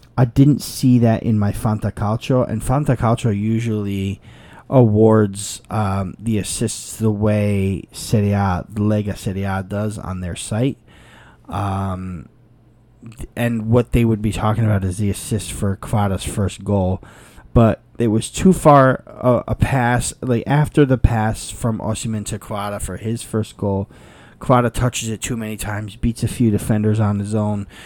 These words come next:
So I think that was officially an unassisted goal. But, man, nine point seven rating, man of the match for Victor Osimhen, his second hat trick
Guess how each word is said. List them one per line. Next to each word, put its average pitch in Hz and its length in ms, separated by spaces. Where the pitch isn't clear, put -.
So - 140
I 104 60
think 143 220
that 85 160
was 113 340
officially 123 560
an 104 100
unassisted 107 640
goal. 101 200
But, 95 180
man, 107 480
nine 123 240
point 117 260
seven 110 340
rating, 104 440
man 113 300
of 110 60
the 107 60
match 101 380
for 110 140
Victor 107 300
Osimhen, 104 420
his 107 160
second - 460
hat 110 280
trick - 460